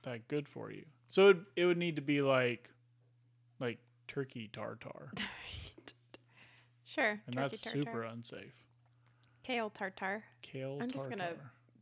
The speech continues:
Speaker 2: default to kale.
Speaker 1: They just
Speaker 2: Do you,
Speaker 1: tartare
Speaker 2: do
Speaker 1: everything?
Speaker 2: you legit remember when kale used to just be the garnish
Speaker 1: Yeah.
Speaker 2: in, like, the Pizza Hut buffet line?
Speaker 1: Oh, a hundred
Speaker 2: What?
Speaker 1: percent.
Speaker 2: Who was like, "Hold up"?
Speaker 1: The kale company.
Speaker 2: Hold
Speaker 1: They're like, "Wait, hang on. Instead of,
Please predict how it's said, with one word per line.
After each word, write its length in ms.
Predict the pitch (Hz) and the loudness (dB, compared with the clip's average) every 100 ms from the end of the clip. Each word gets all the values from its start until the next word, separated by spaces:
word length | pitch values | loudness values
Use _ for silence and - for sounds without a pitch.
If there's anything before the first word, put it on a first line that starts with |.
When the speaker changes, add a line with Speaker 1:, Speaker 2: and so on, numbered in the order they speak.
| - | -10
Speaker 2:
default 380 | 185 190 180 - | -8 -4 -6 -6
to 80 | |
kale. 260 | 185 202 180 | -8 -2 0
Speaker 1:
They 60 | 151 | 0
just 160 | 147 - | -6 2
Speaker 2:
Do 80 | 262 | 6
you, 160 | 320 | 8
Speaker 1:
tartare 200 | 403 139 | 6 4
Speaker 2:
do 60 | 143 | -2
Speaker 1:
everything? 240 | 143 247 | -2 2
Speaker 2:
you 240 | 269 294 330 | 6 6 6
legit 380 | 330 262 247 - | 4 8 8 8
remember 420 | 240 214 220 233 | 4 4 6 4
when 160 | 214 | 4
kale 360 | 208 - 208 208 | 0 2 4 6
used 220 | 214 208 | 2 -2
to 40 | 196 | -6
just 320 | 185 180 - | -2 -2 0
be 100 | 202 | 2
the 100 | 190 | 2
garnish 500 | 185 170 180 190 190 | 6 6 6 4 2
Speaker 1:
Yeah. 160 | 151 208 | 10 10
Speaker 2:
in, 60 | |
like, 200 | 196 196 | 12 6
the 80 | - | 4
Pizza 420 | - - 202 - | -2 -2 -2 0
Hut 260 | 202 202 175 | 6 8 8
buffet 380 | 185 180 180 180 | 4 6 6 6
line? 240 | 196 196 | 8 10
Speaker 1:
Oh, 220 | 277 226 - | 12 10 10
a 100 | 202 | 10
hundred 300 | 202 277 269 | 10 6 8
Speaker 2:
What? 200 | 285 370 | 12 12
Speaker 1:
percent. 220 | 415 285 - - - | 12 12 10 -12 6
Speaker 2:
Who 100 | 359 | 12
was 320 | 415 453 392 | 12 12 12
like, 280 | 381 330 - - - | 12 12 12 -12 -8
"Hold 280 | - 269 349 | 10 12 12
up"? 280 | 294 240 214 - - - - - - | 12 12 12 10 -18 -20 -20 -20 -2
Speaker 1:
The 80 | 160 | 2
kale 320 | - 254 254 | 12 12 12
company. 400 | - 151 127 110 | 10 4 4 6
Speaker 2:
Hold 180 | 156 220 | 12 12
Speaker 1:
They're 80 | 190 | 12
like, 240 | 180 - | 12 12
"Wait, 200 | 196 202 | 12 12
hang 160 | 156 202 | 12 12
on. 160 | 180 151 | 12 12
Instead 400 | 151 - 220 254 | 10 12 12 12
of, 200 | 220 | 12